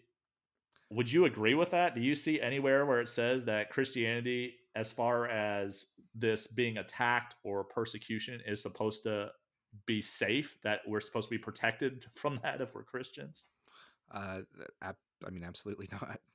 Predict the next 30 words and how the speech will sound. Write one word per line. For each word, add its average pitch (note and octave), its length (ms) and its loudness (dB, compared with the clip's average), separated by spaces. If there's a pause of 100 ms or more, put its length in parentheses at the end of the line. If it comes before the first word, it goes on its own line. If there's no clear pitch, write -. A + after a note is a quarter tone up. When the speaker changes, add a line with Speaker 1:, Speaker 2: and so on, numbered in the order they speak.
(160)
Speaker 2:
Jesus F2 400 -12
says, F#2 640 -10 (240)
"What F#2 240 -6
I F2+ 160 -8
experience, F2 640 -12
you F2 180 -12
will D#2+ 200 -12
experience. D#2+ 540 -18
And E2 80 -14
if E2 100 -12
you F2+ 80 -12
follow F2+ 360 -8
me, E2+ 380 -8 (560)
then, F2 280 -8
uh, D#2+ 200 -12
th-, G#2 160 -6
are G2+ 200 -2
the F2+ 100 -8
servants G2 440 -6
not F#2+ 160 -8
greater F2 240 -8
than E2+ 120 -10
the E2+ 60 -10
master," E2 420 -12
right? D#2+ 240 -10
So D#2 280 -10
how E2+ 140 -10
can D#2+ 380 -12
those F2 240 -8
who E2 400 -10